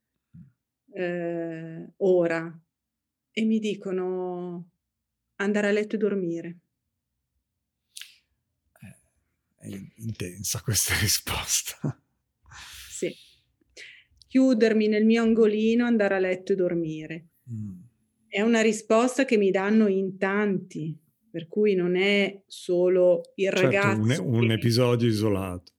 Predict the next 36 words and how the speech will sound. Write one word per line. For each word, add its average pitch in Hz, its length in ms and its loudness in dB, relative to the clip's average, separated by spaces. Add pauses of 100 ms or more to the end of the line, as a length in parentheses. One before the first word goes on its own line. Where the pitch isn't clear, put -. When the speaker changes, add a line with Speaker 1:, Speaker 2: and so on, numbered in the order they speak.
(680)
Speaker 1:
Un 208 80 4
episodio 220 380 2
isolato, 202 560 4
Speaker 2:
<clears throat> 117 60 2
Speaker 1:
comunque 214 400 4
un 202 80 2 (120)
ragazzo 196 380 0
che 185 260 2
sta 202 140 -2
iniziando, 175 720 2
è 190 100 4
un, 196 360 4
una 202 360 4
fase 208 300 2
di 202 120 2
depressione 190 1120 2
o 180 140 6
Speaker 2:
Certo. 170 260 2 (220)
Speaker 1:
è 185 120 -8
proprio 254 300 2
il 233 100 8
momento 247 580 8
che 220 140 4
spinge 208 680 4
a 220 460 4
e 220 140 2
che 185 300 -2 (160)
conduce 208 540 2
a 214 60 0
quello 190 500 2
e 196 100 2
che, 151 680 -4 (540)
e 160 140 -12
che 180 120 -10
arriva 175 360 -6
lì. 165 260 -6